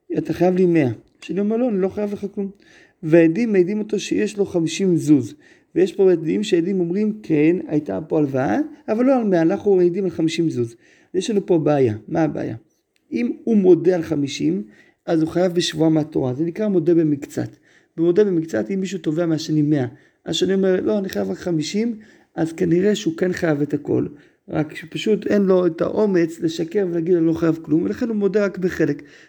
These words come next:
ואז הוא חייב בשבועה מהתורה. במקרה כזה, מה הוא אומר בעצם במקרה כזה? אני אומר, "אני לא חייב כלום", אז הוא כן מעיז פנים.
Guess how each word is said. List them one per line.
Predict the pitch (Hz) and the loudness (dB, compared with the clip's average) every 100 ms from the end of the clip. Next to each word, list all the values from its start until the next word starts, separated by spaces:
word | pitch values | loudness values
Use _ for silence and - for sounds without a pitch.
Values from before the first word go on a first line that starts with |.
| _ | _
ואז | 175 214 | -2 -2
הוא | 214 | -2
חייב | 220 214 196 196 - | -2 -2 -2 -4 -4
בשבועה | 170 - 175 202 | -4 0 0 2
מהתורה. | 180 165 170 143 120 - - _ _ | 0 0 0 -2 -4 -14 -20 _ _
במקרה | 165 156 156 240 | 0 2 2 -2
כזה, | 254 175 170 233 208 214 214 - _ _ | 0 -4 -2 -2 0 -2 -8 -20 _ _
מה | 185 202 | -2 2
הוא | 202 | 4
אומר | 151 143 | 4 2
בעצם | 139 135 - 127 | -2 -4 -6 -6
במקרה | 131 127 127 | -6 -6 -8
כזה? | 127 151 147 151 - _ _ - | -10 -10 -10 -12 -16 _ _ -8
אני | 180 - 190 | -2 2 2
אומר, | 196 220 | 2 0
"אני | 220 214 | 0 0
לא | |
חייב | 214 226 214 | 0 -4 -4
כלום", | 247 214 139 151 - | -4 -4 -4 -12 -10
אז | 139 131 | -6 -6
הוא | 131 | -2
כן | 196 233 | 0 2
מעיז | 240 160 - | 0 0 -2
פנים. | 147 127 | -2 -2